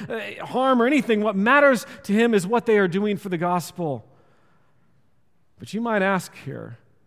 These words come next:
how can this be something to rejoice in when they're doing it insincerely and with cruddy motives? Well, that's true.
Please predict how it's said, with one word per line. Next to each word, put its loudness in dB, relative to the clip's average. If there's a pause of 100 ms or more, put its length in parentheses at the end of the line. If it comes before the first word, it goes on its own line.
(400)
how 0
can -2
this 0
be -4
something -4
to 2
rejoice 2
in 0
when -2
they're -2
doing -2
it -2 (160)
insincerely -2
and -4
with -6
cruddy -2
motives? 0 (1500)
Well, -8
that's -4
true. -4